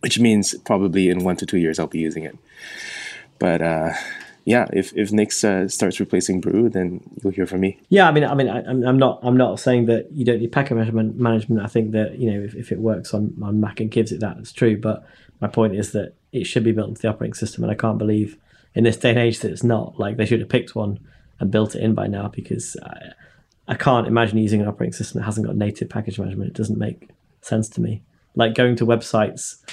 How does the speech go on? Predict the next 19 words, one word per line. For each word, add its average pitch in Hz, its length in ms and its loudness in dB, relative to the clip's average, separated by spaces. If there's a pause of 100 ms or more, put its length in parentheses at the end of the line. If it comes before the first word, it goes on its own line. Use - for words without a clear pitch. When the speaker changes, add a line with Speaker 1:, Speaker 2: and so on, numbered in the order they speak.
(180)
Speaker 2:
hoping 143 340 4
you 123 100 6
hit 123 120 4
the 120 80 -6
right 117 200 0
one, 113 380 2 (280)
hopefully 131 320 2
not 113 140 2
a - 40 -4
sponsored 113 420 0
link 113 240 2
that's - 160 -6
got - 180 -4
some 107 160 -4
Trojan 107 400 2
or 98 60 -4
something 107 300 -2
in 104 100 2
it, 104 180 -4